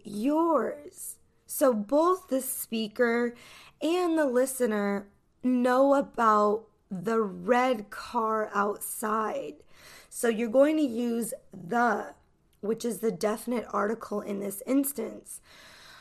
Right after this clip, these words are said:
You're going to use this because both of you, both the speaker and the listener, know which car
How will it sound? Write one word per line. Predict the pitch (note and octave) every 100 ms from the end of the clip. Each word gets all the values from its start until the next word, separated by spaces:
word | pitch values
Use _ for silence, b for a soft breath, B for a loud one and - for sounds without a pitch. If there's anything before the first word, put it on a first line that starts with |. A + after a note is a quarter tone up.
| B B
You're | A3+
going | A3 C4 C4+
to | D4
use | C#4+ C4+
this | C#4 A#3+
because | B3+ C4+ B3+ F#3+
both | - A3+ B3+ C4
of | D#4
you, | A#3 A3+
both | G3 G#3 G#3
the | G#3
speaker | - - G#3 G#3 B3+ C#4+ D#4+ - _ _ -
and | G#3
the | A3
listener, | A3+ A3 G#3+ G3 G3 G3 - A3
know | A3 G#3+ A3+ B3 C#4+ C4+ C4 - -
which | F3 A3 B3+ - -
car | - - G3 G3 G3 G3+ G3